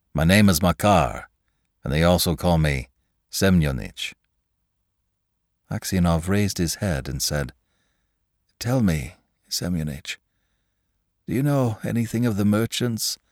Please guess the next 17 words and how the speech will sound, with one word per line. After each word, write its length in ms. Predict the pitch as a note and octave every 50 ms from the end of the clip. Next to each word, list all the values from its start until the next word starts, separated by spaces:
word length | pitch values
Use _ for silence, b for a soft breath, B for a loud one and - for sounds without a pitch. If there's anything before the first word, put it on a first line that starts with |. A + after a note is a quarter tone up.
| _ _ _ _ _ -
Aksionov 840 | - G2 G#2+ - - - G#2+ A2 G#2+ G#2+ G#2 G2+ A2 A2+ - - -
of 140 | - F#2+ F#2+
Vladimir? 720 | G2+ G2+ F2+ F2 F#2+ G2 G#2 G#2 G2+ G#2+ B2+ C#3 C#3 - _ _ _ _ _ _ _ _ _ _ _ _ _ _ _ _ _ _ _ _ _ _ _ _
Are 120 | - D#2+ F#2+
they 160 | G#2+ A2+ A#2+
still 260 | - - B2 B2 B2
alive?" 420 | A#2 A2 F#2 E2 F2+ D3 D3+ - - _ _ _ _ _ _ _ _ _ _ _ _ _ _ _ _ _
"Know 280 | - - F#2+ D3+ G3 D#3+
them? 300 | F#2+ G#2+ A#1+ E2+ B2+ - _ _ _ _ _
Of 60 | - -
course 320 | - G3+ G#3 F3+ - -
I 120 | F2 -
do. 360 | D2 B1+ D2 B1+ G1+ - - _ _ _ _ _ _ _ _ _ _ _ _ _
The 80 | - C2
Aksionovs 720 | D#2+ F#2 G#2+ - - G2 F2+ F2+ F2+ F2+ G2+ A#2 G#2+ A#2
are 100 | A#2+ A2
rich, 460 | A2+ C3 E3+ - - - - - -